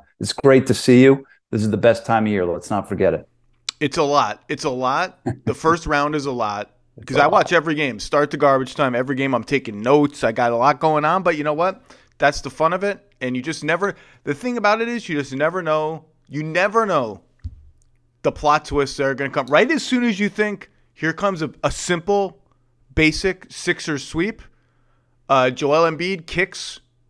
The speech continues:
Speaker 2: uh, Nick Claxton in the nether regions or the border of the nether regions, which may be an important distinction, that it didn't quite get the regions. It got the surrounding regions. And then James Harden with a little, a little flickety flick, little flickety flick,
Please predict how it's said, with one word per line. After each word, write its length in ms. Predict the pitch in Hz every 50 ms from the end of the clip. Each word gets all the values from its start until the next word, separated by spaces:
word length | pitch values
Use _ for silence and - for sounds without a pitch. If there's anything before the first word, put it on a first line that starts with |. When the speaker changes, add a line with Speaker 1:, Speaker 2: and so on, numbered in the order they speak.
| _ _ _ _ _ _ -
Speaker 2:
uh, 100 | 139 131
Nick 220 | 127 131 165 160
Claxton 500 | - - - 160 175 180 - - 214 190
in 120 | 170 160 143
the 100 | 131 120
nether 520 | 120 135 151 160 208 202 190 185 165 160 135
regions 580 | 127 131 170 185 185 160 202 208 208 196 165 175
or 240 | 165 160 151 147
the 160 | 139 120 135 127
border 600 | 123 127 131 147 180 196 190 208 208 208 208 -
of 240 | - - 156 151
the 100 | 156 170
nether 280 | 160 165 175 180 196 190
regions, 480 | 175 185 190 180 180 196 208 208 196 175
which 220 | 156 147 - -
may 160 | 147 143 156
be 160 | 165 160 170
an 100 | 165 160
important 400 | 156 147 127 - 165 175 180 151
distinction, 600 | 131 143 131 - - 165 165 156 - 208 208 196
that 160 | 160 143 139 135
it 100 | 127 -
didn't 160 | 160 151 143
quite 340 | - - 160 147 127 117 113
get 280 | - 165 175 - - _
the 180 | 208 147 180 165
regions. 520 | 160 190 196 165 180 202 214 214 202 160
It 180 | 147 135 120 -
got 300 | 147 139 147 156 - - _ - _ _ _ _
the 200 | _ 165 147 139
surrounding 760 | 131 - 147 131 127 143 165 180 180 202 202 196 175 156 156 127
regions. 580 | 156 160 180 175 165 196 214 226 214 - - - - - - - _ -
And 160 | - 151 160 170
then 160 | 165 165 160
James 300 | 131 156 175 196 175 -
Harden 260 | 175 180 196 226 240
with 140 | 226 185 170
a 20 |
little, 240 | 180 202 220 220 214 - -
a 60 | 202
little 180 | 180 208 233 240
flickety 440 | 233 - 247 262 262 349 339 226 -
flick, 420 | - - 370 - - - - - _ _ _ _ _ _ _ _
little 220 | - 214 240 254
flickety 420 | - - 254 247 254 320 269 254 247
flick, 480 | 254 294 311 381 - - _ - -